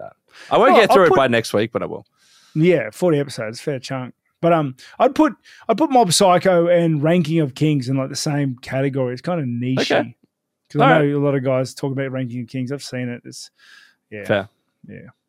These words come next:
Speaker 1: All right, cool. Well, that, that is what we're watching, playing, reading, and now we're getting up to the fan questions time. One, Malik Lewis asks, "Can we get," I had to include this.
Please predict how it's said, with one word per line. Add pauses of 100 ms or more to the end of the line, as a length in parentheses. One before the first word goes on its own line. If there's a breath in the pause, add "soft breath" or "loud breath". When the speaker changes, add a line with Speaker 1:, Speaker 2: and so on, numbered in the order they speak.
(100)
Speaker 1:
All
right,
cool.
Well,
that,
that
is
what
we're
watching,
playing,
reading,
and
now
we're
getting
up
to
the
fan
questions
time. (580 soft breath)
One,
Malik
Lewis
asks,
"Can
we
get,"
I
had
to
include
this.